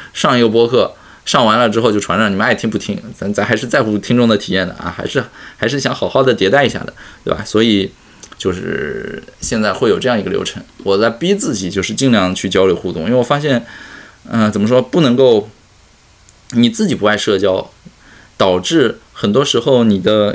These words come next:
对外传达的一个状态、一个风格，就是别人会误解你。就别人就，“你，你为什么这么屌啊？你为什么这么孤高啊、心高气傲？”或者反正就各种误解呗。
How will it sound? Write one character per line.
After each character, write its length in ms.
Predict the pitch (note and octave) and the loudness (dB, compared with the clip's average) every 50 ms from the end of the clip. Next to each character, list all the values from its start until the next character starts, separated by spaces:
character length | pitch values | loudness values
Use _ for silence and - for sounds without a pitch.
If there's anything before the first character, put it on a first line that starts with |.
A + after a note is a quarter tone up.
| - - - | -6 -6 0
对 140 | - E3 D#3 | 2 4 4
外 180 | D#3+ E3+ C#3 | 6 4 2
传 300 | - - - - G#2 C3 | 0 -2 -2 -2 0 0
达 160 | C#3+ C3 A#2 | 0 0 2
的 80 | C3+ C#3 | 2 2
一 100 | C#3 C#3 | 4 4
个 80 | C#3 C3+ | 2 2
状 300 | C#3 - F#3+ D3 A#2 A#2 | 4 2 2 2 2 0
态、 100 | B2+ - | 0 -2
一 80 | B2 | -2
个 80 | A#2 C3 | -2 -2
风 240 | - E3+ E3+ E3+ D3+ | -2 0 0 2 2
格， 160 | A#2+ G#2 G#2 | 4 2 2
就 140 | A2+ B2 A#2+ | 2 -2 -4
是 420 | - A#2+ G#2 G2 F#2+ - - - - | -4 -2 -2 -2 -2 -4 -6 -6 -2
别 100 | - A2 | 0 0
人 80 | B2 D3+ | 0 2
会 80 | F3 | 0
误 160 | E3+ F3+ G3 D3 | 0 0 0 0
解 160 | G#2 F2 E2+ | 0 -2 -4
你。 100 | F2 F2+ - - _ - - - - - - | -4 -8 -12 -18 _ -20 -20 -20 -20 -20 -12
就 80 | - - | -6 -2
别 80 | C#3+ D3+ | -2 0
人 120 | E3 F#3 | 0 2
就 180 | G#3 F#3+ F3 E3+ E3 | 2 2 0 0 0
，“你， 140 | D3+ C#3+ D3 | 0 0 0
你 160 | D3+ D#3+ E3 | 0 0 2
为 100 | F3 G3+ | 2 2
什 80 | G3 F3+ | 4 2
么 80 | F#3 | 2
这 60 | F#3 F#3+ | 2 0
么 60 | E3 | 0
屌 180 | - - A2+ G#2 | 0 0 2 2
啊？ 200 | A#2 C3 C#3 C#3+ | 2 2 2 2
你 100 | C#3 C3 | 2 2
为 120 | D3 E3+ | 2 2
什 120 | E3 E3+ D3+ | 2 2 0
么 200 | D3 D3+ D3 C#3 | 0 0 -2 -2
这 80 | - D#3 | -4 -2
么 120 | D3+ C#3+ C3+ C3 - - B2+ - A#2 - - G#2+ - _ - - - - _ - | -2 -2 -2 -2 -4 -6 -6 -6 -8 -10 -14 -16 -18 _ -20 -20 -20 -20 _ -2
孤 160 | - D3+ D3 | -2 0 2
高 240 | C#3+ D#3+ D3 D3 D3 | 2 2 2 4 2
啊、 100 | C#3+ C3 | 2 0
心 200 | C3 - D#3 C#3+ | -2 -4 -4 -2
高 160 | C#3+ C#3+ D3 | 0 0 0
气 240 | - - - D#3+ D#3 | 0 -2 0 2 2
傲？” 160 | C3+ B2 A2+ | 2 2 -2
或 140 | - - C#3 | -2 -2 -2
者 200 | B2+ A#2 A2 A2 - - - - - - - - _ - | 0 0 0 0 -4 -8 -20 -20 -20 -20 -20 -20 _ -4
反 120 | A2+ B2 | -2 -2
正 40 | - | -2
就 120 | - E3+ | -2 -4
各 120 | - - - | -2 0 2
种 120 | B2+ A#2 | 2 2
误 160 | C3+ E3 E3+ | 2 2 2
解 120 | A#2+ G2 - | 0 0 0
呗。 240 | - - - B2 C3 | -2 -4 -10 -12 -18